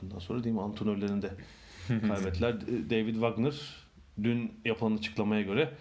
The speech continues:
Speaker 1: karşılıklı anlaşmayla, e, karşılıklı anlaşarak takımdan ayrıldı
Speaker 2: Ya ben
Speaker 1: Huddersfield'dan.
Speaker 2: onun şey olduğunu düşünüyorum,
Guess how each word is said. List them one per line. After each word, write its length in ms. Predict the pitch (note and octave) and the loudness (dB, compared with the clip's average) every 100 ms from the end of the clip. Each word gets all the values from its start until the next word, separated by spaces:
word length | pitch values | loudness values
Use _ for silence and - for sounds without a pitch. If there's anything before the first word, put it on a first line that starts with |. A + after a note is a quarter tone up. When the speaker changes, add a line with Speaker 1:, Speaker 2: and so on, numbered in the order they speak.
| - - - - | -18 -20 -20 -10
Speaker 1:
karşılıklı 540 | - A2+ A2 A2+ A#2 A#2+ | 2 2 4 0 2 2
anlaşmayla, 760 | A2+ G#2+ - A2+ G#2 C3 D3 - - | 2 2 2 2 4 0 -4 -12 -12
e, 40 | G2+ F#2+ F2+ - - - - - - - - - - | -6 -4 -4 -4 -6 -6 -8 -8 -8 -10 -14 -20 -8
karşılıklı 380 | - G2 - G#2+ | -2 -2 0 0
anlaşarak 640 | G#2 G#2+ A2 C#3+ - - | 0 0 0 0 -4 -4
takımdan 340 | B2+ A#2+ B2 D#3+ | -2 2 4 4
ayrıldı 280 | B2+ A2+ A#2 | 4 2 6
Speaker 2:
Ya 80 | E3+ | 6
ben 60 | B2+ | 8
Speaker 1:
Huddersfield'dan. 340 | F#3 G3+ G3+ | 4 4 2
Speaker 2:
onun 60 | G#3 | 4
şey 200 | G3 G3+ | 6 8
olduğunu 360 | F3+ C#3 B2 | 6 4 2
düşünüyorum, 540 | A2 - A#2 A#2+ D#3+ | 0 0 2 2 2